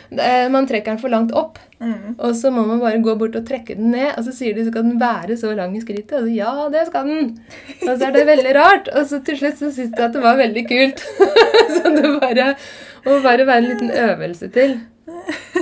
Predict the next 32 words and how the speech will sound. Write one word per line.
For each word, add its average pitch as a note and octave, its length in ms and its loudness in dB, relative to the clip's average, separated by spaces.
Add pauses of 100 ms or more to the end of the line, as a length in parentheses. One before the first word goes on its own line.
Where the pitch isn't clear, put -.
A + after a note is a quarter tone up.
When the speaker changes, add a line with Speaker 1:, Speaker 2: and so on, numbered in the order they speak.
(720)
Speaker 1:
Så, A#3+ 80 -2 (300)
mm, A#3 540 2 (180)
så - 140 -4 (240)
Speaker 2:
Mm. A#3 160 0
Speaker 1:
jeg B3+ 140 0
lagde A3+ 280 0
de A3 120 -6
to A3 120 -6
buksene, A3 580 -6 (160)
og G3+ 180 -2
jeg G3+ 160 -2
lagde F#3 300 -6
noe, F#3 260 -8
også F#3 320 -8
noen A#3 140 2
kjoler F#3 480 -8
og F3 80 -14
noen F3 100 -14
skjorter F3 480 -10
og, - 320 -12
og F3 240 -12
sånne F3 280 -14
ting, D4 260 -2
og A3 100 -2
alt F#3+ 160 -8
var E3+ 160 -8
egentlig E3 340 -12
ganske E3+ 460 -14
klart. - 360 -10 (160)
Speaker 2:
Mm. G3+ 260 -8 (1000)
Speaker 1:
Og A3 120 -4
så, G#3 180 -4